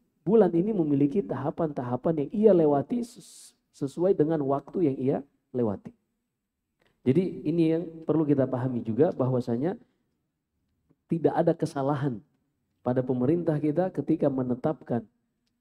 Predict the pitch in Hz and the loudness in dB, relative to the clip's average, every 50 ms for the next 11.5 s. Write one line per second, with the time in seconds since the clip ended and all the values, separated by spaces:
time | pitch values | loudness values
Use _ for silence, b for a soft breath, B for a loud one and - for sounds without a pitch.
0 | _ _ _ _ _ _ _ _ _ _ _ - - 113 107 107 107 104 101 95 | _ _ _ _ _ _ _ _ _ _ _ -8 -6 -4 -2 -2 -2 -2 -4 -4
1 | 85 - - - _ _ _ _ _ - 160 165 - 165 151 147 160 151 156 - | -6 -8 -12 -16 _ _ _ _ _ -4 -4 0 2 2 2 4 2 0 0 -2
2 | 196 170 165 - 208 202 202 - - - - - _ _ 185 180 175 165 180 170 | -4 -2 2 2 2 2 0 -4 -8 -10 -12 -12 _ _ 4 4 4 4 0 0
3 | - 165 156 175 208 - - 135 131 139 180 180 139 147 147 - - 135 131 131 | 0 0 2 2 0 0 0 2 2 4 2 2 2 -2 -2 -4 -4 -4 -2 -2
4 | 147 175 220 - - 151 143 135 127 147 165 180 170 151 147 143 - 123 127 135 | -2 -2 -4 -4 -4 -4 -4 -4 -4 -2 -2 -2 -2 -2 -4 -4 -4 -6 -4 -4
5 | 131 135 185 196 160 143 135 143 143 135 127 123 151 175 180 - 143 131 127 131 | -2 0 2 2 4 4 4 4 2 4 2 2 2 2 2 2 0 -2 -2 -2
6 | 175 - - 123 - 120 104 - 95 - - _ _ _ _ _ _ _ _ _ | -4 -4 -4 -4 -2 -4 -6 -6 -10 -14 -14 _ _ _ _ _ _ _ _ _
7 | _ _ _ _ _ _ _ _ _ _ 110 110 123 156 180 190 - - _ _ | _ _ _ _ _ _ _ _ _ _ -10 -6 -4 -4 -4 -4 -8 -14 _ _
8 | _ 147 127 123 139 120 123 120 117 123 147 170 - - - - - _ _ - | _ -4 -2 0 2 2 2 2 4 2 2 0 0 -4 -10 -18 -20 _ _ -4
9 | 120 127 123 131 127 123 120 - 113 107 95 - 90 - - _ _ - 185 220 | -4 -2 -2 0 0 -2 -2 -2 -6 -8 -8 -8 -12 -16 -18 _ _ -4 -4 0
10 | 254 294 277 240 208 180 156 147 135 - - 120 - - - - - - 196 208 | 0 0 2 2 2 2 2 2 0 0 -2 -6 -8 -8 -16 -20 -8 -6 -4 -4
11 | 202 208 202 240 240 247 233 233 240 - | -4 -2 -2 -2 -2 -2 -6 -10 -14 -18